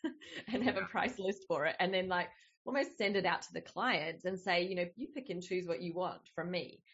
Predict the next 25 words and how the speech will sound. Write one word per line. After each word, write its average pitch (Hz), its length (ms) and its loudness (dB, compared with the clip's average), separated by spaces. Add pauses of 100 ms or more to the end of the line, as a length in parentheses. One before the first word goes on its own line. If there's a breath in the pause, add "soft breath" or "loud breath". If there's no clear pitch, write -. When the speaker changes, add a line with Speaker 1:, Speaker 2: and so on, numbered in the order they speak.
(320 loud breath)
Speaker 1:
Well, 240 280 -2
that's 277 300 -2
treating 190 340 0
yourself 165 440 -2
like 160 200 -2
an 165 80 -6
employee. 156 600 -4
That's - 180 -2
basically 190 380 -2
saying, 170 280 -2
"Here 359 240 -4
are 285 60 -2
all 214 100 -4
my 185 120 0
skills 160 520 -4
and 175 200 -6
you 254 140 -6
can 175 140 -6
hire 175 300 0
me 180 180 -4
to 175 100 -10
do 165 180 -8
any 165 260 -4
of 170 120 -4
them." - 140 -14